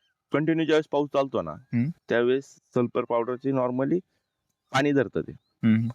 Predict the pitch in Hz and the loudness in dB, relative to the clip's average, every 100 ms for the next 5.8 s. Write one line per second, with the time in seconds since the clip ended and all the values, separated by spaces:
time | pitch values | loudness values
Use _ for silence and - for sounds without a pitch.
0 | - 117 123 139 139 113 113 110 110 120 | -4 0 0 0 -2 -4 -4 -4 -6 -8
1 | 127 117 117 - _ _ _ _ _ 113 | -4 -2 -2 -4 _ _ _ _ _ -2
2 | 101 101 101 107 120 113 - - 120 _ | -2 -4 -4 -2 0 0 -4 -18 -18 _
3 | - 156 143 165 165 147 147 139 147 127 | -2 -2 0 0 0 -2 -2 -2 -2 -4
4 | 117 90 135 135 143 135 135 131 147 151 | -4 -4 -4 -6 -6 -6 -6 -4 -2 0
5 | 147 190 208 214 202 165 175 170 | 0 -2 0 0 2 2 0 0